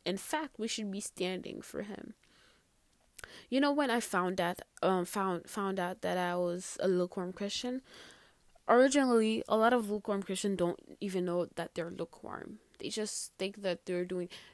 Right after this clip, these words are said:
the thing is, you think that if you do the bare minimum, you're good. But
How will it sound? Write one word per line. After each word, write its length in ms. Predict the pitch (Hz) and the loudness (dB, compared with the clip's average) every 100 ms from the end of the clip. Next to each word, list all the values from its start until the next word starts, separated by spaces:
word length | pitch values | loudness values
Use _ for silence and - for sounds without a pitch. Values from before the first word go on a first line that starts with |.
| - | -4
the 80 | 254 | 0
thing 180 | 311 | 0
is, 300 | 277 247 254 | 0 -2 -2
you 80 | 240 | -4
think 200 | 254 269 | -4 -2
that 160 | 240 - | -2 -2
if 120 | 214 | -4
you 80 | 226 | -4
do 100 | 214 | -2
the 120 | 196 | -2
bare 260 | 185 185 185 | 0 0 0
minimum, 420 | 185 185 185 180 | -2 -2 -2 -2
you're 140 | 175 | -4
good. 360 | 165 - - - - _ | -4 -6 -8 -14 -20 _
But 160 | - | -4